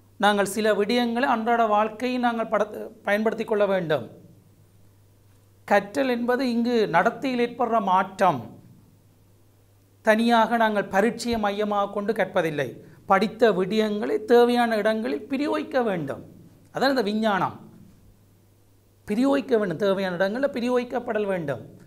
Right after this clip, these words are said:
எனவே சின்ன பிள்ளைகள், நீங்கள் ஆறாம் ஆண்டு, தரம் ஆறு.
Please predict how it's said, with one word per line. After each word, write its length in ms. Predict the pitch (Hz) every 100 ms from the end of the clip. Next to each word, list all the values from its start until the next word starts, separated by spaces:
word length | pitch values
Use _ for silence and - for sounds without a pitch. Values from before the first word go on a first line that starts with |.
| -
எனவே 220 | - 208 202
சின்ன 320 | 208 214 220
பிள்ளைகள், 600 | 220 - - 190 175 185
நீங்கள் 220 | 180 175
ஆறாம் 360 | 165 160 160 165
ஆண்டு, 520 | 185 208 254 277 - - -
தரம் 280 | - 196 175
ஆறு. 540 | 165 165 185 254 -